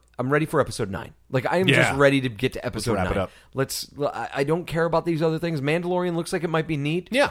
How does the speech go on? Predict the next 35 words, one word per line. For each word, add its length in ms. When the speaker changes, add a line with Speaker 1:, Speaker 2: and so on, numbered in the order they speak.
Speaker 1:
And 100
Speaker 2:
could 60
be 20
Speaker 1:
I'm, 60
Speaker 2:
fun. 220
Speaker 1:
I'm 180
willing 240
to, 220
to 180
take 300
that, 300
that 200
leap 320
and, 220
and 180
discover 580
this 280
world 340
that 120
they 100
might 240
try 180
to 80
create. 420
But 120
I'm 120
ready. 280
Let's 240
wrap 300
things 260
up 120
with 100
episode 340
nine. 320
Speaker 2:
Yeah. 140